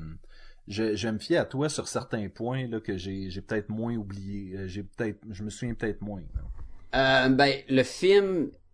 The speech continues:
Speaker 2: il met en, en, il a été fait, c'est ça, en deux mille huit, qui est fait juste après,
Speaker 1: Mhm.
Speaker 2: euh, qui a été réalisé par, euh, Dave Bullock, puis ça met en vedette, euh, plein de monde, là, mais je vais y aller, je,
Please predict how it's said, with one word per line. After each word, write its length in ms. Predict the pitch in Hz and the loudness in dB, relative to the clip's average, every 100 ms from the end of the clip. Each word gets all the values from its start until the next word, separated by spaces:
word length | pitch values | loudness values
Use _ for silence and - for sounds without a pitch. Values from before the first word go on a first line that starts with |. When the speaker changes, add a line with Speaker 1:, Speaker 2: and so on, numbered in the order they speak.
| _ _ _ _ _ _ _ | _ _ _ _ _ _ _
Speaker 2:
il 140 | 135 127 | 4 8
met 340 | 135 151 143 135 | 8 8 6 6
en, 40 | 127 | 4
en, 340 | 113 107 101 | 4 2 2
il 80 | 107 | 4
a 40 | |
été 140 | 110 120 | 2 2
fait, 140 | - | -4
c'est 120 | 135 | -2
ça, 140 | 123 110 | 0 0
en 100 | 101 | 2
deux 100 | 135 | 4
mille 260 | 139 110 | 4 4
huit, 140 | 117 - | 0 -2
qui 100 | 202 | -6
est 40 | |
fait 280 | - - 104 | -6 -8 -8
juste 300 | - 139 131 | -6 -4 -4
après, 500 | 98 107 101 135 175 - | -4 -4 0 0 -2 -8
Speaker 1:
Mhm. 100 | 104 95 196 | -8 -6 -4
Speaker 2:
euh, 540 | 101 104 104 104 107 - | 0 4 4 2 0 -4
qui 80 | - | -2
a 40 | 110 | 0
été 120 | 117 | 2
réalisé 400 | 110 110 110 135 | 2 -2 -2 -2
par, 200 | 120 104 | 0 0
euh, 260 | 104 101 92 | 0 0 0
Dave 340 | 95 110 123 | 2 0 0
Bullock, 480 | 107 98 113 151 - | -2 0 2 0 -6
puis 40 | - _ - | -20 _ -10
ça 200 | - 101 | -2 2
met 140 | 113 | 4
en 100 | 120 | 4
vedette, 500 | 104 92 113 123 - | 4 0 2 0 0
euh, 300 | 90 90 90 87 - - _ _ _ _ _ | -4 -2 -4 -6 -10 -16 _ _ _ _ _
plein 200 | - 147 | 2 4
de 60 | 127 | 6
monde, 300 | 110 156 147 | 4 4 4
là, 80 | 127 | 2
mais 120 | 104 | 0
je 100 | 101 | -2
vais 80 | 98 | 0
y 100 | 98 | 0
aller, 380 | 95 117 110 | 0 2 2
je, 80 | 92 | 0